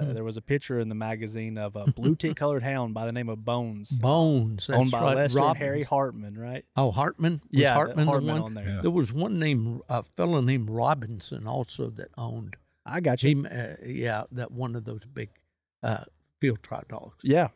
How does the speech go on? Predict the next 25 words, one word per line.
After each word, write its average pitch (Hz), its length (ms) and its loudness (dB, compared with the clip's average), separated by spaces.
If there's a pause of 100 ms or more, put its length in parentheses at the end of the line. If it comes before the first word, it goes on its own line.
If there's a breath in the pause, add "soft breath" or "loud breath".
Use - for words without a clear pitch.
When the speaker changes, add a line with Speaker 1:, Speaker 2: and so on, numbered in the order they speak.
(160)
Speaker 2:
yeah. 117 280 -4
You, 147 220 0
you 143 240 2
alluded 151 360 2
to 131 120 0
a 117 60 0
few 160 180 -4
different 135 320 -4
ones 117 160 -8
in 117 80 -8
that, 117 220 -6
in 120 80 -10
that 123 160 -4
article, 120 480 -2
but 107 180 -16 (360)
that 113 160 -4
picture 131 240 -2
there 117 180 0
of 107 100 -6
Bones, 120 320 -2
and 104 160 -10 (300)
he 170 80 2
was, 277 320 -4 (140)
he 143 160 2
was, 240 320 -6